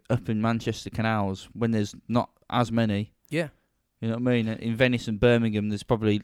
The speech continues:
Speaker 1: like you say, Birmingham's probably
Speaker 2: It's got
Speaker 1: less
Speaker 2: more.
Speaker 1: as well.
Speaker 2: Well, Birmingham's got more than Manchester.
Speaker 1: Uh, m-, I mean, less deaths, I mean.
Speaker 2: Oh, yeah, yeah, way less.
Speaker 1: Mm.
Speaker 2: Way
Speaker 1: So,
Speaker 2: less.
Speaker 1: so it makes you think, what,
Speaker 2: About
Speaker 1: why is
Speaker 2: ten.
Speaker 1: this happening up in Manchester?
Speaker 2: Yeah, yeah, exactly, man. But, like, obviously these cases are not being,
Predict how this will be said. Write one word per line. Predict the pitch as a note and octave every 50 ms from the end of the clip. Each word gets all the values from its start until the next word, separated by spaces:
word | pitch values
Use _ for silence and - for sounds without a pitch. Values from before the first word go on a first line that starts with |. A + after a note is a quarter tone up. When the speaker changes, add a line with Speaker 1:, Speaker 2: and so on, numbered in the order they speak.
| -
Speaker 1:
like | F2+ F#2+ G#2 F#2
you | F2+
say, | G2 - G#2+ G#2
Birmingham's | G2 A2+ A2 A2 A2 G#2+ G#2 G2+
probably | - - F#2 G2 G2+
Speaker 2:
It's | G2
got | G#2 G#2
Speaker 1:
less | E3
Speaker 2:
more. | E3+ A#2
Speaker 1:
as | G2 G2
well. | G#2+ G2+ G2 G#2 - - _ _
Speaker 2:
Well, | - C#3 D3+ D#3+ D#3 - -
Birmingham's | D3 D#3 D3+ C#3+
got | C3+ -
more | - B2+ B2 A#2
than | A2 G#2+
Manchester. | G#2 G#2+ A#2+ A#2+ - - - - - - - _ _ _ _
Speaker 1:
Uh, | - - _ - - - -
m-, | B2 C3 - A2+
I | C3 C3+
mean, | C#3+ C3+ B2 C3
less | C3 C3 A#2 - -
deaths, | - B2 B2+ - - - B2
I |
mean. | A2+ A#2 A2+ A2+ - - - _ -
Speaker 2:
Oh, | D#3
yeah, | D3+ D3+ E3 E3
yeah, | D3 C3+
way | A2+ A2 B2 B2 D#3 D#3
less. | B2+ F2 - - - -
Speaker 1:
Mm. | A#2+ B2+ A#2+ A2+ A2 _ _ _ _
Speaker 2:
Way | - A2+ A#2+ B2+
Speaker 1:
So, | C3 B2
Speaker 2:
less. | A#2 C3 G2+ E2 - - - - - _ _ _ _ _ _ _ _ _ - -
Speaker 1:
so | - -
it | C3 A#2
makes | B2 C3+ C3+ - -
you | C3
think, | A2+ C3 A#2+ G2 G2+
what, | G#2+ A#2+ B2 - - A#2
Speaker 2:
About | B2+ C3
Speaker 1:
why | C#3 C3+
is | A#2
Speaker 2:
ten. | F#2+
Speaker 1:
this | B2 A#2+
happening | - B2+ A#2+ - - C3+ A#2+ A#2
up | A#2 -
in | A2 G#2+
Manchester? | G#2 G#2+ A#2+ B2+ - C#3+ B2+ - - - A#2+ - - - - -
Speaker 2:
Yeah, | B2 C3 C#3+ G#2+ - _ _ _ _ _ _ _
yeah, | - A#2+ C3+
exactly, | B2 A2+ - D#3 D#3 C#3+ A#2+ G#2+ E2
man. | - - - - - - - -
But, | - D3+ B2 - -
like, | E3+ D#3+ D3 C3+ C3+ - - - _ _ _ _ -
obviously | D3+ D#3+ E3+ - - C3
these | B2 D3 C#3 C3 -
cases | - C#3+ B2+ - - A#2 A#2
are | B2
not | A#2+ A2+ -
being, | - A#2+ A2 G2+ G2+ G#2+